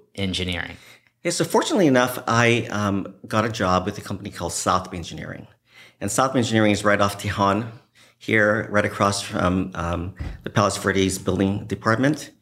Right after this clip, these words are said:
Speaker 2: And, um, Palos Verdes, um, there were very few homes, um, you know, um, before South Bay Engineering was involved. They were the, pretty much the premier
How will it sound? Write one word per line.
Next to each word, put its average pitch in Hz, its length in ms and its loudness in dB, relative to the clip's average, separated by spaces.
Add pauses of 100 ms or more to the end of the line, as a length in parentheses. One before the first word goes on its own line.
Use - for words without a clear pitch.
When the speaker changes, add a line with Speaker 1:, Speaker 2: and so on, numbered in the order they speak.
(440)
Speaker 2:
And, 95 360 2
um, 95 420 0 (100)
Palos 165 320 2
Verdes, 117 640 0 (220)
um, 90 420 -4 (1160)
there 117 340 0
were 135 80 4
very 143 240 2
few 135 640 2 (240)
homes, 117 680 2
um, 92 520 0 (240)
you 98 340 -6
know, 90 400 -2 (100)
um, - 360 -8 (260)
before 113 280 0
South 107 320 0
Bay 101 80 2
Engineering 95 320 0
was 90 120 -4
involved. 85 560 -12
They 120 120 6
were 131 260 2
the, - 80 -4
pretty - 300 -2
much 151 160 4
the - 40 -4
premier 110 600 2